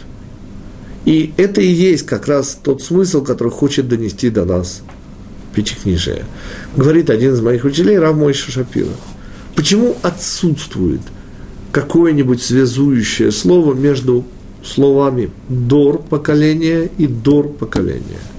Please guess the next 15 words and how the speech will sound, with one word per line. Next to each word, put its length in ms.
Ответ. 420
И 240
слушай 380
внимательно. 640
Речь 400
идёт 300
об 140
Амалеке. 640
Несколько 420
слов 240
сейчас 220
мы 80
о 20
нём 200
скажем. 500